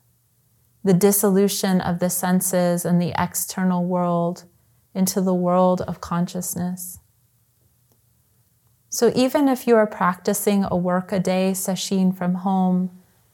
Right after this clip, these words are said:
there's ample opportunity throughout the day to bear witness to this life, to bear witness to the many small deaths that occur moment to moment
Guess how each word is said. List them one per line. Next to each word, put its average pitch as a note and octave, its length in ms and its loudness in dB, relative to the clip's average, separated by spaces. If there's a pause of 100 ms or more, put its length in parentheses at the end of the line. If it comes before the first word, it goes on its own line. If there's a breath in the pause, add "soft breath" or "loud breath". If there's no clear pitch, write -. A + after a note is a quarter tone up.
(160 soft breath)
there's G3+ 380 2
ample B3+ 480 0
opportunity G#3 880 0
throughout F#3+ 500 -2
the G#3 80 -2
day F#3+ 360 0
to F#3+ 180 -8
bear G3 400 0
witness G3 600 -2
to F#3 140 -4
this F3+ 340 -4
life, F3 680 -4 (800)
to A3 140 2
bear G#3 340 4
witness G3+ 500 0
to - 140 -4
the F#3+ 160 2
many F#3+ 400 2
small F#3+ 500 2
deaths F#3 460 0
that F3+ 180 -2
occur F3+ 560 -2
moment F#3 560 0
to - 100 -6
moment F3 680 -2